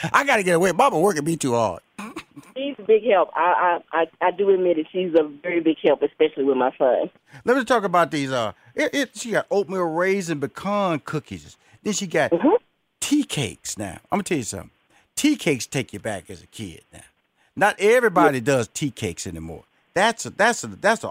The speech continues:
Speaker 1: awesome recipe to have. Peanut butter
Speaker 2: Yeah.
Speaker 1: cookies. And then she, then she threw me for a loop with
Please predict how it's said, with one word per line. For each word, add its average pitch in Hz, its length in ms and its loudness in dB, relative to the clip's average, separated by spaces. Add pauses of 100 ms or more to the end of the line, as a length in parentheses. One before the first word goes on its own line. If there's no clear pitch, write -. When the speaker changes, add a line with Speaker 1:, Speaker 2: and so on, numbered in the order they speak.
(120)
Speaker 1:
awesome 170 380 0
recipe 104 420 -12
to 90 80 -14
have. 92 320 -12 (400)
Peanut 196 360 0
butter 147 280 0
Speaker 2:
Yeah. 285 120 -4
Speaker 1:
cookies. 123 440 -2 (300)
And 190 140 -4
then 247 120 2
she, 147 200 -6 (160)
then 262 160 0
she 147 180 -10 (180)
threw 220 80 0
me 180 120 4
for 147 220 0
a - 20 0
loop 175 280 -2
with 113 160 -4